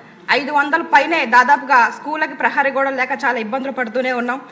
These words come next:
ఈ ప్రహరీ లేక పడుతున్నటువంటి ఇబ్బందులు already అతిథి గజపతి రాజు గారు చెప్పారండి. అదే సమస్య మేము కూడా పడుతూనే ఉన్నాం. అయితే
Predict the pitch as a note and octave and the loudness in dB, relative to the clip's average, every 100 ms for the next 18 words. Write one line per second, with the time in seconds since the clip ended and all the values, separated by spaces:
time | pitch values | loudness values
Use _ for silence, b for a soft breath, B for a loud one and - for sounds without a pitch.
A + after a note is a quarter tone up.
0 | B B B3+ B3 B3 F4+ G4 E4+ D#4+ E4 | B B -2 4 4 4 2 4 6 8
1 | D#4 - - C#4 C4+ C#4 C#4 C#4+ C4 A3+ | 6 6 0 0 0 -2 0 -2 -4 -2
2 | D4 D4+ C4 C#4 C#4+ C4 A3+ A#3+ D4 C4+ | -2 4 4 4 0 0 -4 -6 -6 -4
3 | B3+ C#4 C4 B3+ A#3 - A#3 - C4 A#3+ | -4 -2 0 0 -2 -6 -6 0 2 2
4 | A#3+ C#4 B B B A3+ D4+ F4+ F4 F4+ | 0 -4 B B B 2 2 2 2 2
5 | F4+ D4+ D4 D4+ D#4+ D#4+ B3 D4 D4 C#4 | 2 -2 -2 0 0 2 0 0 0 0
6 | C4+ C#4+ B B - D4 F4+ F4+ C#4+ - | 0 -4 B B 0 0 4 4 4 -2